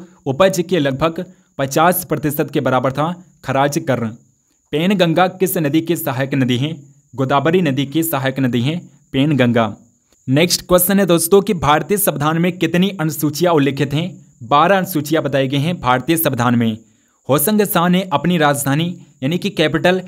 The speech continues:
किस स्थान पर बनाई थी? मंडू में बनाया था। नेक्स्ट क्वेश्चन, अशोक के कंधार शिलालेख की खोज किस वर्ष में की गई थी? उन्नीस सौ अट्ठावन में की गई थी। एचआईवी वायरस का संक्षिप्त रूप क्या है? ह्यूमन इम्यूनोडेफिशिएंसी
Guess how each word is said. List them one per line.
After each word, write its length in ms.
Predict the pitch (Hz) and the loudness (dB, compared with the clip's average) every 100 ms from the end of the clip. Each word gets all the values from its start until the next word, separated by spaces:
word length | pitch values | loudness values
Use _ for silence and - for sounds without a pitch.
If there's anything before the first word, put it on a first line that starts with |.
| - _ - | -16 _ -4
किस 200 | 190 185 | -2 -2
स्थान 360 | - 139 160 | -2 -2 -2
पर 140 | 165 135 | 0 2
बनाई 240 | 135 131 | 2 2
थी? 200 | 156 170 - _ _ - | 0 -2 -6 _ _ -6
मंडू 320 | 135 160 190 | -2 2 2
में 120 | 180 143 | 2 0
बनाया 260 | 131 123 | 0 0
था। 260 | 113 110 110 _ _ _ _ _ | -2 -8 -8 _ _ _ _ _
नेक्स्ट 340 | 127 143 143 - | -6 -4 -6 -4
क्वेश्चन, 360 | 151 147 180 185 - - _ - | -4 0 -2 -2 -8 -20 _ -2
अशोक 380 | 143 185 196 202 | 2 2 2 2
के 100 | 202 | 0
कंधार 460 | 170 147 135 180 | -2 0 2 2
शिलालेख 460 | 180 156 147 160 165 | 2 2 4 2 2
की 100 | 165 | -2
खोज 400 | 160 143 143 175 - _ _ | 0 0 0 -6 -10 _ _
किस 200 | 185 180 | -4 -2
वर्ष 320 | 143 160 165 | 0 0 0
में 140 | 170 151 | -2 0
की 160 | 143 | 2
गई 120 | 135 131 | 2 2
थी? 320 | 151 165 - _ _ | 0 -2 -8 _ _
उन्नीस 300 | 135 156 180 | -2 0 2
सौ 80 | 190 | 0
अट्ठावन 520 | 190 156 143 139 151 | 0 -4 0 2 2
में 180 | 151 160 | 2 0
की 120 | 143 | 0
गई 160 | 123 120 | 2 2
थी। 360 | 120 113 104 - _ _ _ | 0 -4 -4 -16 _ _ _
एचआईवी 460 | 143 147 165 165 208 | -4 2 2 2 0
वायरस 460 | 135 147 165 190 | 2 2 2 0
का 120 | 190 185 | -2 -4
संक्षिप्त 440 | 165 147 175 180 | -2 -2 -2 0
रूप 260 | 143 151 143 | 0 0 0
क्या 140 | 131 | 0
है? 140 | 127 160 - _ _ _ _ | 0 -8 -14 _ _ _ _
ह्यूमन 360 | 143 170 196 196 - _ _ - | 0 2 2 -2 -10 _ _ -4
इम्यूनोडेफिशिएंसी 960 | 151 175 202 165 160 160 160 147 175 | 2 4 4 2 0 -2 -2 0 -2